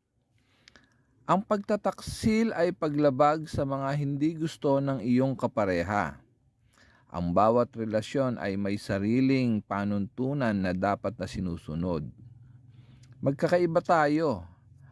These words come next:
at hindi ko alam kung hanggang saan ang pasensya mo.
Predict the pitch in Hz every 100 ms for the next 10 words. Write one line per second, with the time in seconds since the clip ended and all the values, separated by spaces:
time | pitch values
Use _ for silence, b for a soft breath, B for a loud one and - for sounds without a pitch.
0 | b b - - 127 123 135 127 135 131
1 | 156 165 139 123 107 110 104 117 117 110
2 | 92 107 110 104 107 - 90 87 85 85
3 | - 78 82 69 69